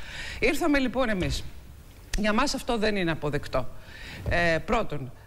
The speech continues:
δρου-, ε, ε, έγινε την πρώτη περίοδο της διακυβέρνησης σύριζα ανέλ, ε, εφαρμόσαμε, ε, ε, ανατρέψαμε όλο το νομοθετικό πλαίσιο, το οποίο είχε αυτό τον τιμωρητικό χαρακτήρα απέναντι στους εργαζόμενους και μάλιστα με το να τους διώχνουν και στα σπίτια τους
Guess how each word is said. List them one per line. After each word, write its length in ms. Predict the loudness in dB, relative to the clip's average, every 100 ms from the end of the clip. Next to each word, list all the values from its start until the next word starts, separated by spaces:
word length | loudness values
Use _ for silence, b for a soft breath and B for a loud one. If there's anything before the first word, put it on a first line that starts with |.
| B -2
δρου-, 320 | 2 4 2 2
ε, 360 | 4 4 2
ε, 400 | -2 -4 -4 -4 -4 -8 -10 -4
έγινε 420 | 0 2 2 2 0 -2
την 120 | -2 2
πρώτη 280 | 2 2
περίοδο 680 | 0 2 4 4 4 2 0
της 160 | 0 0
διακυβέρνησης 600 | 0 2 2 2 0 2
σύριζα 460 | 2 2 2 2
ανέλ, 320 | 2 2 2 -2 B B B B
ε, 240 | 2 2 2
εφαρμόσαμε, 880 | 0 0 0 2 2 2 2 0 -2
ε, 300 | -4 -4 -2 -2
ε, 60 | 0 0
ανατρέψαμε 720 | 2 2 4 2 2 2 4
όλο 160 | 4 2
το 100 | 0
νομοθετικό 560 | 0 0 0 0 2
πλαίσιο, 500 | 2 4 4 2 -2
το 100 | 0
οποίο 200 | -2 0
είχε 180 | 0 0
αυτό 240 | -2 0 0
τον 160 | 2
τιμωρητικό 580 | 4 4 2 0 0 2
χαρακτήρα 400 | 2 0 0 0
απέναντι 340 | 2 0 0
στους 140 | -2 0
εργαζόμενους 720 | 2 4 4 2 2 0 0
και 120 | 0
μάλιστα 300 | 2 2 0
με 80 | 0
το 100 | 0
να 60 | 0
τους 120 | 2
διώχνουν 280 | 2 2 0
και 60 |
στα 120 | -2 -2
σπίτια 380 | 0 0 2
τους 240 | 2 0